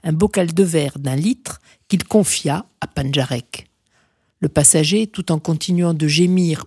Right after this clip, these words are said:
ouvrit la portière. Il descendit, avec des gestes à la fois gauches et précipités, se campa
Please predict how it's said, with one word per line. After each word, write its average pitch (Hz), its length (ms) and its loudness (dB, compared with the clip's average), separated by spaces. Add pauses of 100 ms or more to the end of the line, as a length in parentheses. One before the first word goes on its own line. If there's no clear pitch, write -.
ouvrit 196 280 0
la 160 100 2
portière. 180 560 -6 (600)
Il 170 100 -2
descendit, 170 720 0 (300)
avec 160 240 -2
des 160 140 2
gestes 160 320 0
à 151 60 -2
la 147 100 -2
fois 147 240 -4
gauches 170 500 -2
et 185 80 -6
précipités, 175 840 -4 (400)
se - 200 2
campa 185 580 0